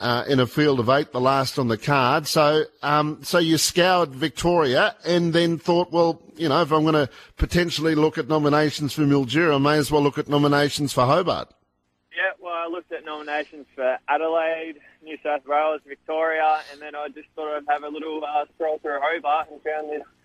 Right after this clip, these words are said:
Speaker 2: really nice Class One fourteen hundred metre race for him, and it should be right up his alley. I had him, uh, accepted for Corowa,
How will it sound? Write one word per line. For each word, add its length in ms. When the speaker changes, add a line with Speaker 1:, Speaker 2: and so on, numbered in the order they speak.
Speaker 2:
really 280
nice 260
Class 300
One 260
fourteen 400
hundred 260
metre 240
race 300
for 240
him, 80
and 200
it 220
should 160
be 120
right 240
up 140
his 120
alley. 420
I 140
had 100
him, 200
uh, 380
accepted 520
for 60
Corowa, 600